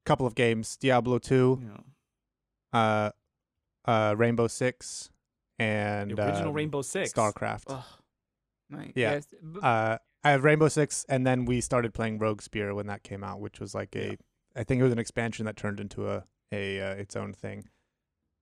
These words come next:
Speaker 2: But was
Speaker 1: Um,
Speaker 2: there anything that you
Speaker 1: but
Speaker 2: played,
Speaker 1: this was
Speaker 2: like,
Speaker 1: all sort
Speaker 2: once
Speaker 1: of,
Speaker 2: you were
Speaker 1: this was
Speaker 2: alone in your
Speaker 1: all
Speaker 2: house with people online?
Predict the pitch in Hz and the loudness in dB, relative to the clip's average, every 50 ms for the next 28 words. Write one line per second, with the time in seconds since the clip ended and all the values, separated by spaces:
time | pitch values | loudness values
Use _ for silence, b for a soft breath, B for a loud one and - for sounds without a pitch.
0 | _ _ _ - - 104 - 104 185 190 170 196 170 185 208 214 - 202 190 175 | _ _ _ -4 0 0 4 4 4 6 8 8 8 8 6 6 4 4 2 4
1 | 147 139 147 143 - 175 160 165 156 151 180 175 - 165 165 160 147 147 156 151 | 4 4 2 6 8 10 10 10 10 8 8 6 8 8 6 6 6 6 6 6
2 | 139 143 139 151 147 127 - 123 151 185 156 117 110 143 143 147 151 147 151 143 | 6 6 4 4 4 4 4 4 4 4 4 2 2 2 2 2 2 2 0 -2
3 | - - 123 123 117 - - 120 113 - 107 110 107 104 104 104 101 - - 131 | -2 -2 -4 -6 -6 -6 -10 -10 -10 -8 -10 -10 -10 -10 -10 -12 -14 -14 -14 -16